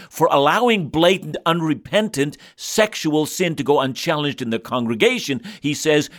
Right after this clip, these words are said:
"And you are arrogant," or, "You're smug, you're proud of your church and of the way that you handle these matters." Now he repeats this theme, "Arrogant." proud, boastful. He challenges them that the very first step that is required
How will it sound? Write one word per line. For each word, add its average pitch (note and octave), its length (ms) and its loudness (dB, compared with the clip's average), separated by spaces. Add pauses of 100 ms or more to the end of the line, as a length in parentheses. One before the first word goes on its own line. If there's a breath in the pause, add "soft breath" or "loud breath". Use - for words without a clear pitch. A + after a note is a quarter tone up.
(160 loud breath)
"And B3+ 280 4
you A3+ 200 4
are A#3 180 4
arrogant," G#3+ 540 2
or, B2 160 0 (160 loud breath)
"You're D#3 140 2
smug, G3+ 560 -2 (200 loud breath)
you're E3+ 160 4
proud A#3 540 0
of C#3 120 2
your B2 140 0
church C#3+ 340 -2 (160 loud breath)
and C#3 160 -2
of C3 60 -4
the C3 80 0
way C#3 220 2
that C#3+ 120 -4
you A#2+ 140 -2
handle B2 480 -6
these G#2 260 -6
matters." F#2+ 600 -8 (440 soft breath)
Now F#3+ 220 -2
he F3+ 140 -2
repeats F3 580 -6
this G2+ 220 -8
theme, - 340 -8 (360)
"Arrogant." D3+ 460 -2 (360 soft breath)
proud, C3 440 -2
boastful. F3 540 0 (140 loud breath)
He E3 100 -6
challenges E3 720 -2
them A2+ 160 0 (220 loud breath)
that E3 120 -2
the E3 80 2
very B3 420 2
first - 380 -2
step F#3 280 -2
that D#3 100 -2
is D3 160 0
required D3+ 600 -2